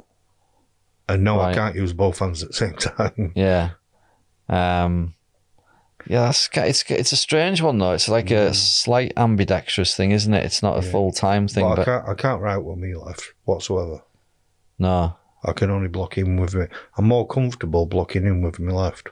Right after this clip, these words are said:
Speaker 1: for some reason.
Speaker 2: Yeah, it's weird that, isn't it?
Speaker 1: Mm.
Speaker 2: It's like, but you do, you, like, for,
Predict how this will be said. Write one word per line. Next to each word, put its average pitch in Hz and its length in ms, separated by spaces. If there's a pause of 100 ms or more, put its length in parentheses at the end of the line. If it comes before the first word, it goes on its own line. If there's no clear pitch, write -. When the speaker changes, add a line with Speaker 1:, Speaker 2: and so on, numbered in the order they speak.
(100)
Speaker 1:
for - 100
some 98 240
reason. 82 380 (500)
Speaker 2:
Yeah, 101 400
it's - 240
weird 107 320
that, 78 120
isn't 95 120
it? 101 140 (280)
Speaker 1:
Mm. 101 380 (800)
Speaker 2:
It's - 120
like, 95 260 (420)
but 110 100
you 107 140
do, 113 140
you, 127 280 (460)
like, 95 280
for, 107 640